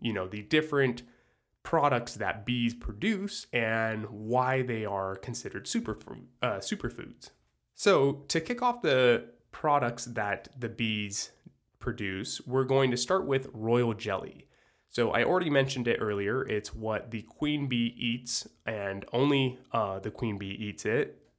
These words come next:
Now, the larvae, as I said, do get a little bit of royal jelly in the beginning, and that is because royal jelly is kind of like the equivalent of a mother's breast milk, okay? It has everything that you kinda need to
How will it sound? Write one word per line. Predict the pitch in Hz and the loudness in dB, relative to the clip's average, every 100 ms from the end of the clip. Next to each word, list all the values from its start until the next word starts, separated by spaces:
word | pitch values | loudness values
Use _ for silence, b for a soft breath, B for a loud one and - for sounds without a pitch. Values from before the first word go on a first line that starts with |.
| _ | _
Now, | 120 107 101 101 | -8 -2 0 0
the | 110 | 0
larvae, | 110 156 135 131 135 | 4 4 4 2 2
as | 113 | 0
I | 107 | -2
said, | 107 113 110 110 | -2 -2 -4 -4
do | - 202 | -4 -2
get | 160 156 | 0 0
a | 120 | 2
little | 127 135 | 2 2
bit | 123 | 2
of | 120 120 - | 0 -2 -6
royal | 117 117 113 | 0 2 2
jelly | 113 107 104 101 | 0 -2 -2 -2
in | 104 | -4
the | |
beginning, | 92 110 160 180 190 190 B B | -6 0 4 4 2 0 B B
and | - 180 | -2 2
that | 202 | 2
is | 196 | 0
because | 151 151 131 127 123 120 B B B - | -2 -4 0 2 0 -4 B B B -4
royal | 139 180 226 202 | 2 6 6 4
jelly | 143 123 123 123 | 4 4 4 4
is | 120 117 - | 2 -2 -4
kind | - 151 | -2 -2
of | 139 | 0
like | 127 127 | -2 -2
the | 113 | -4
equivalent | - - 123 123 117 113 - | -4 -2 -2 0 -2 -2 -4
of | 107 101 120 - | -4 -4 -10 -8
a | 117 | -6
mother's | 104 117 135 131 117 | 0 2 4 4 2
breast | 98 101 98 - - | -4 -4 -4 -6 -8
milk, | - - - - 143 | -12 -12 -18 -14 -10
okay? | 110 117 113 | -6 -6 -4
It | - 110 | -4 -4
has | 120 120 113 110 107 b b b b b b _ _ - | -2 0 0 -2 -8 b b b b b b _ _ -4
everything | 185 180 160 156 147 | 2 4 4 4 4
that | 135 | 2
you | 127 117 | 0 -2
kinda | - 135 104 | -2 -4 -2
need | 107 131 131 117 107 - - | 2 4 6 4 0 -6 -6
to | - 110 104 101 95 | -4 -2 -2 -4 -6